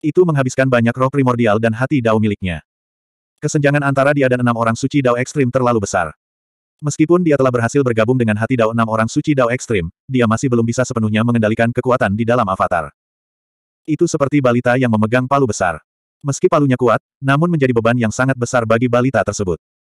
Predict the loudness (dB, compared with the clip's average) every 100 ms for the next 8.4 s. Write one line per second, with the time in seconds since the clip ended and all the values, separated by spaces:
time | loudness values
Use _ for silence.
0 | _ _ _ _ _ _ -4 -2 0 -2
1 | -2 0 2 2 2 0 0 0 0 0
2 | 0 0 0 0 0 0 0 0 0 0
3 | 0 -2 -2 -4 -6 _ _ _ -6 0
4 | 2 2 2 2 2 0 0 0 0 0
5 | 0 0 0 0 2 2 0 0 0 0
6 | -4 _ _ -2 0 2 0 -2 -2 0
7 | 0 0 -2 -2 -2 -2 -4 -2 0 0
8 | 0 0 0 -2